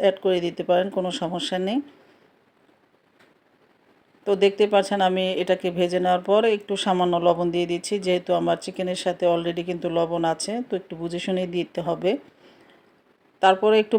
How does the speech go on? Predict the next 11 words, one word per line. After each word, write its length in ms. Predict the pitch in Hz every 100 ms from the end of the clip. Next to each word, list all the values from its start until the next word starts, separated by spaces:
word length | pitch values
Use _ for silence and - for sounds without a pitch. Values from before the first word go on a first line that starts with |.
| 196
ভেজে 240 | 202 196 202
নেওয়ার 200 | 196 190
পর 120 | 202 190 - 180
এরপর 260 | 190 208 208 196
আমি 100 | 190
এখানে 240 | 185 190 185 190
কয়েকটা 340 | 185 185 185 185
কাঁচামরিচ 560 | 185 180 180 180 180 196 -
ফালি 260 | 180 165 165 170
দিয়ে 120 | 165
দিচ্ছি, 260 | 170 - 220